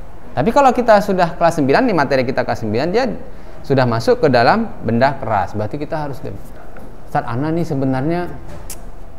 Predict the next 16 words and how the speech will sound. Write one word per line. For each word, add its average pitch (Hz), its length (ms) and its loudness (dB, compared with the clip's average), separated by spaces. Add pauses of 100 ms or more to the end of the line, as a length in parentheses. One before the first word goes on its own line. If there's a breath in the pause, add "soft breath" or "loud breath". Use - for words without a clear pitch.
(1300)
belum 175 240 8
pernah, 190 640 0
tapi 240 320 0
ana 254 320 2
yakin 254 320 2 (400)
tenaga 202 480 6
ana 226 160 2
bisa 196 320 6
nih 202 160 2
untuk 160 160 4
buat 143 160 2
motong 123 400 0
ini." 87 160 -4 (720)
Motong 123 260 -2
kayu 151 380 6
misalnya, 92 340 -4